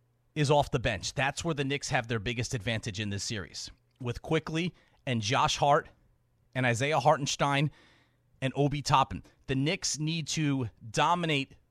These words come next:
the minutes in which their bench guys are out there on the floor against the Cavaliers bench guys, because the Cleveland bench is not nearly as good or cohesive as the Knicks bench. And when you talk about keys to this series,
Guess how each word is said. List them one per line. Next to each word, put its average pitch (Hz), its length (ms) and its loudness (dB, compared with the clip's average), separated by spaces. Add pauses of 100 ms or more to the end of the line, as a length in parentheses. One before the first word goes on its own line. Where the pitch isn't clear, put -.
(140)
the 131 80 0
minutes 143 680 -2
in 127 160 -2
which 123 280 -4
their 160 240 2
bench 151 340 2
guys 117 460 0 (320)
are 135 220 4
out 156 200 4
there 156 160 4
on 151 120 6
the 139 80 0
floor 135 340 -4
against 127 280 -4
the 131 60 -10
Cavaliers 135 580 0
bench 110 260 -2
guys, 110 180 -4
because 120 280 -8
the 127 80 -6
Cleveland 175 680 0
bench 143 380 2
is 117 220 -4
not 131 460 0
nearly 143 500 0
as 139 140 0
good 139 340 2
or 131 240 2
cohesive 123 720 -2 (420)
as 113 200 2
the 120 100 -4
Knicks 107 260 -2
bench. 95 420 -6 (720)
And 131 120 2
when 123 120 2
you 120 80 0
talk 147 280 2
about 131 260 0
keys 165 320 -4
to 160 100 -2
this 135 160 -2
series, 160 460 -4